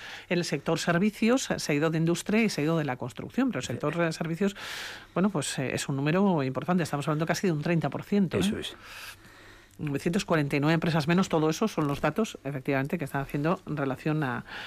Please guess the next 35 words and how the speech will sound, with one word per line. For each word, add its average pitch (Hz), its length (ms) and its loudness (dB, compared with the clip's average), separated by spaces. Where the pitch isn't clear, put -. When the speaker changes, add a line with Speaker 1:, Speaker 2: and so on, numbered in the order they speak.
Speaker 1:
a 131 380 0
Euskadi. 123 580 -2
Y 151 120 0
todo 175 200 4
esto, 214 240 0
de 185 140 6
alguna 180 320 4
manera, 185 440 4
en 147 200 -2
parte, 180 260 2
ha 196 60 2
sido 165 220 0
consecuencia 156 600 -2
de, 156 160 -2
de 131 220 -6
la 120 140 -8
covid. 262 280 0
Speaker 2:
Claro, 71 280 0
efe-, 110 220 -4
no, 90 140 0
no, 101 80 2
eso, 101 240 2
eso 110 220 -2
es 104 60 0
clarísimo. 104 420 0
En 95 120 4
el 98 160 6
noventa 110 420 4
por 110 200 0
ciento 131 260 2
ha 127 40 0
sido 104 240 -2
eso. 87 200 -8
Otros - 280 0
habrán 104 360 4